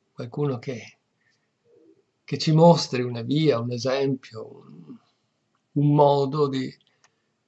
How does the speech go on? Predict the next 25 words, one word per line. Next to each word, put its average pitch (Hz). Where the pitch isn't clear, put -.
di 139
affrontare 131
la 127
vita, 135
la 123
realtà, 120
le 113
cose, 120
che 123
ci -
convinca, 135
insomma, -
che -
non 135
parli 165
solo 170
a -
parole, 135
mm, 139
ma 127
che -
si 143
dimostri 131
anche 123
un 120